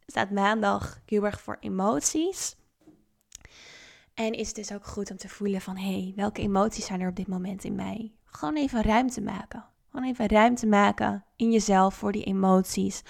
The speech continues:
Om te voelen wat er zich aandient in jou. Nou, dan hebben we de dinsdag. En de dinsdag is de dag waarop Mars actief is. Mars,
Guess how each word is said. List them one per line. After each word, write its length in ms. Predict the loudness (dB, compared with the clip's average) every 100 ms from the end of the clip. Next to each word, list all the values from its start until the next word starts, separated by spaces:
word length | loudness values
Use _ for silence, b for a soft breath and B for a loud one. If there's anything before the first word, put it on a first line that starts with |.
| B B B
Om 100 | -6
te 140 | -4 -2
voelen 340 | 4 6 6
wat 160 | 4 -2
er 100 | -6
zich 240 | -8 -4
aandient 440 | 0 2 2 2
in 120 | -2 -4
jou. 280 | -4 -8 -12 _ _ _ _ _ _ _ _ _ _ _ _ -20 B B B B B B B B B B _ _
Nou, 180 | -8 4
dan 180 | 6 10
hebben 240 | 8 8
we 60 | 2
de 140 | 4
dinsdag. 640 | 4 2 -2 -8 -12 -14 -16
En 140 | -6 -2
de 180 | -2
dinsdag 720 | 4 4 4 6 6 6 2 -8 -10 _ _
is 480 | 4 4 4 2 0
de 140 | -4
dag 300 | 4 4 4
waarop 320 | 0 0 0 -2
Mars 520 | 2 4 4 0 -6
actief 400 | -6 -4 -6 -6
is. 380 | -8 -10 -12 -16 _ _ B B B B -4
Mars, 800 | 2 8 8 8 4 -6 -10